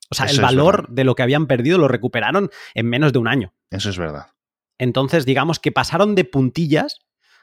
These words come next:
Speaker 2: Sí.
Speaker 1: por, por es-, por haber perdido ciento veinte mil bitcoins.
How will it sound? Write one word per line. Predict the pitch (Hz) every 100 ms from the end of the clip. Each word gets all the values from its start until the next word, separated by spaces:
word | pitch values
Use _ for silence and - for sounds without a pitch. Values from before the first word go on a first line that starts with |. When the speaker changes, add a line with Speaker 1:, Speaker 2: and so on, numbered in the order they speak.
| _ -
Speaker 2:
Sí. | 120 113
Speaker 1:
por, | 110 110 120
por | - 113
es-, | 117
por | - 104 127
haber | 120 127 _ _ - -
perdido | 151 120 131 156
ciento | 143 135 131 131
veinte | 143 127 120 107
mil | 123 120
bitcoins. | 123 - 101 98